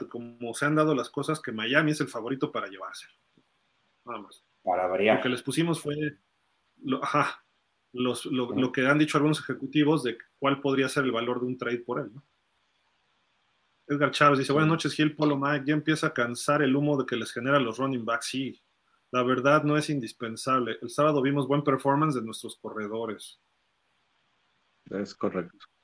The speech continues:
Speaker 2: Es a las cuatro de la tarde el juego contra los Jaguars.
Speaker 1: Ok. El sábado a las cuatro, que estén pendientes,
Speaker 2: Ujú.
Speaker 1: amigos. Dr-, Drazen Spinochenko. A ver, ahí está. ¿Ya lo ven ustedes?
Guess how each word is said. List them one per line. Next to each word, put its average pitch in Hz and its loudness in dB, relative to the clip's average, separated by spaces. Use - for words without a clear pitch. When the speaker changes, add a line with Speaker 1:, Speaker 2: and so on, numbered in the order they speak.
Speaker 2:
Es 165 6
a 160 12
las 123 10
cuatro 143 8
de 110 6
la 98 2
tarde 117 4
el - -4
juego 110 -2
contra 92 -8
los 85 -10
Jaguars. - -6
Speaker 1:
Ok. 117 -10
El - -16
sábado 143 0
a 117 -2
las 113 -8
cuatro, 117 -6
que - -18
estén 113 -16
pendientes, 117 -8
Speaker 2:
Ujú. 117 -6
Speaker 1:
amigos. 110 -14
Dr-, - -10
Drazen 156 4
Spinochenko. 131 -2
A - -12
ver, - -20
ahí - -20
está. - -20
¿Ya 147 -2
lo 143 0
ven 151 -2
ustedes? 156 -4